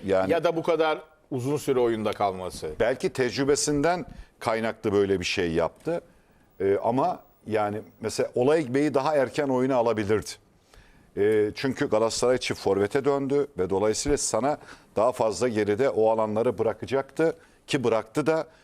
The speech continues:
Speaker 1: E, bunları Olay Bey ile beraber daha rahat Trabzonspor belki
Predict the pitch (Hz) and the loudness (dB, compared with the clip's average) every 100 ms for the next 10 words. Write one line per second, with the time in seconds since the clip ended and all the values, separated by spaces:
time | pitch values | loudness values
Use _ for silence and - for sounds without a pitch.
0 | _ 98 107 127 127 139 123 131 143 120 | _ -8 -4 0 2 2 4 2 0 0
1 | 113 107 101 98 98 101 156 - - _ | 2 2 2 2 2 0 -2 -4 -20 _
2 | 113 110 127 120 143 - - _ - 113 | -2 0 0 0 -2 -8 -18 _ -2 0
3 | 101 110 101 - 123 104 113 101 - 151 | 0 -4 -6 -4 -4 0 0 0 -4 -8